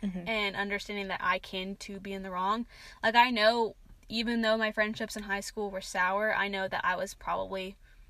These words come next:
Speaker 2: just as much gu-, guilty as they were. Like, I know I probably said some things and did some things wrong, fully aware of it. Um, I think it's just understanding that and then learning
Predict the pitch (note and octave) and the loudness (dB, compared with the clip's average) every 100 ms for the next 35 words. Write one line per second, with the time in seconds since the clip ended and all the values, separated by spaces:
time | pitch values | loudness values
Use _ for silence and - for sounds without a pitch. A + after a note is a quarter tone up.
0 | - - F#3+ F#3+ F#3 - - - - G3 | -12 -6 -6 -4 -6 -4 -12 -12 -8 -8
1 | F3+ G3+ G3 G#3 C4+ G#3 F3+ G#3 G3 F#3+ | -6 -6 -4 -2 0 0 -2 -2 -4 -4
2 | F#3+ F3+ F#3 F3+ F#3 F#3+ - - F3+ F3+ | -4 -4 -4 -4 -4 -8 -14 -8 -6 -6
3 | G3 F#3+ F#3 G3 G3 F3+ F#3 - F#3 F#3 | -8 -8 -8 -6 -8 -8 -10 -10 -12 -10
4 | F#3+ G3+ F#3 A3 - - - - - G3+ | -2 0 0 -4 -10 -20 -20 -20 -6 -2
5 | A3 G3 G3 G#3+ G3+ F#3 F#3+ G3+ - - | 0 2 4 4 4 2 0 -2 -6 -6
6 | G3 F#3+ F3+ F#3+ G#3+ - - - - G#3+ | -4 -4 -6 -10 -14 -18 -20 -20 -2 0
7 | A3 C4 B3 B3 A#3 G#3+ G#3 - G3+ G3+ | 0 0 0 0 0 0 -2 -2 0 0
8 | G3+ G3+ G3+ - - - - - - F3+ | -2 -4 -6 -12 -20 -20 -20 -20 -2 4
9 | F#3+ C4+ - G#3 G#3 G3+ F#3+ G3 G3 G3+ | 6 6 4 -4 -2 -4 -4 -2 -2 0
10 | G3 G3 G3 | -2 -2 -6